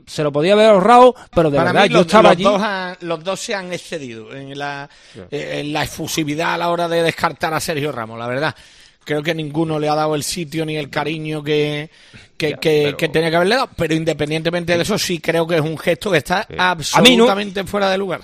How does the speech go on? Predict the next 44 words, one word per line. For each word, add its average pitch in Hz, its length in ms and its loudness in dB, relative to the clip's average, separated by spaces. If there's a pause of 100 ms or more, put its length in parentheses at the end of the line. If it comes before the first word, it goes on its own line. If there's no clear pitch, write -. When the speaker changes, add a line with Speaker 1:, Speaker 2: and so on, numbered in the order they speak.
Speaker 1:
a 156 160 8
mí 226 140 6
no 247 80 6
Speaker 2:
Fuera 240 100 4
Speaker 1:
me 185 60 2
Speaker 2:
de 147 60 -2
Speaker 1:
gusta. 127 220 -10
Speaker 2:
lugar. - 140 -20
Speaker 1:
A 123 120 -2
mí, 139 260 0
me 120 160 -4
pregunta, 143 460 0
¿yo 139 160 0
puedo 214 140 8
estar 214 200 2
equivocado? 202 560 2
Puedo 110 200 -4
estar 107 180 -6
equivocado. 107 520 -6
A 107 100 -4
mí 135 120 -6
no, 160 220 -4
a 110 120 -4
mí 120 120 -8
no, 131 380 -8
a 110 100 -8
mí 120 100 -6
no 143 80 -4
me 165 80 -2
gusta. - 320 -4
No 104 100 -14
me, 117 160 -8
no, 117 260 -8
no, 110 120 -10
no 107 140 -8
me 110 80 -2
gusta. 123 260 -2
Me 101 100 -6
parece 92 320 -8
que 107 60 -2
el 117 80 -2
presidente 123 480 -4
del 117 80 -4
Sevilla, 135 500 -4